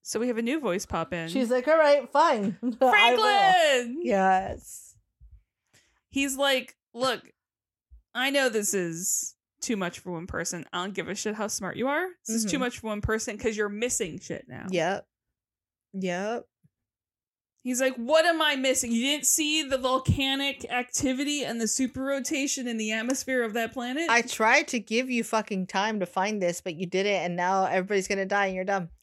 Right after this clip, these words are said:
Speaker 1: And we see the shuttles a few minutes out from the planet. Rush is
Speaker 2: Mm-hmm.
Speaker 1: doing really quick math. He's like, "Look, I could just do the math.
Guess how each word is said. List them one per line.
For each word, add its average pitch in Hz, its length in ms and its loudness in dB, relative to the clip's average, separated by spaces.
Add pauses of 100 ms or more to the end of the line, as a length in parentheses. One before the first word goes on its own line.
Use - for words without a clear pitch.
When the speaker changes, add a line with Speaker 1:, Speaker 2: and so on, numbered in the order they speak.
(200)
Speaker 1:
And 220 80 -8
we 214 100 -2
see 220 100 -2
the 214 120 0
shuttles 208 400 -2
a 180 60 -4
few 202 140 -10
minutes 185 280 -8
out - 140 -8
from 185 120 -14
the 185 60 -10
planet. 185 440 -10
Rush 185 220 -2
is 160 100 -4
Speaker 2:
Mm-hmm. 208 120 -2
Speaker 1:
doing 190 100 -4
really 202 180 -2
quick 202 240 -6
math. 214 200 -4
He's 233 120 -4
like, 240 160 -2
"Look, 302 220 -2 (680)
I 247 80 -2
could 247 160 -6
just 262 140 -6
do 294 80 -6
the 294 80 -4
math. 170 280 -8